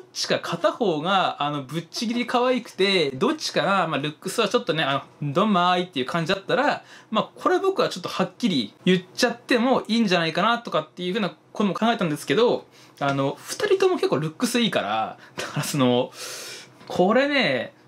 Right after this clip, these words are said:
どっちの方が可愛いかっていうのは、あの、まあ、女性としてかなり失礼。あの、どっちを選んでも、まあ、失礼だし、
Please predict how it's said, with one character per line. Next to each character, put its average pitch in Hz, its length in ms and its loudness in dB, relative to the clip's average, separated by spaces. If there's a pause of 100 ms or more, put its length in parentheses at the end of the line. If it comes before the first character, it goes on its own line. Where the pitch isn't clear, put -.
(100)
ど 254 120 0
っ - 40 -8 (160)
ち - 140 -2
の 208 100 4
方 202 100 2
が 156 140 2
可 185 260 2
愛 233 160 0
い - 20 -6
か - 120 -2
っ - 40 -8
て 135 560 -2
い 170 140 2
う 151 60 0
の 131 120 0
は、 160 360 2 (320)
あ 131 180 0
の、 127 320 2
ま 165 140 0
あ、 123 80 -4
女 202 160 0
性 359 240 0
と 330 160 0
し - 100 -4
て 311 140 -2
か 311 100 0
な 269 120 0
り 160 120 -2
失 - 300 -2
礼。 120 320 2
あ 160 80 -2
の、 156 180 -2
ど 190 140 2
っ 208 160 -6
ち - 180 -2
を 320 60 2
選 302 300 2
ん - 20 -2
で 185 120 -2
も、 220 320 -2 (440)
ま 175 100 0
あ、 - 20 -4
失 - 280 -4
礼 151 160 4
だ 123 100 0
し、 190 520 -2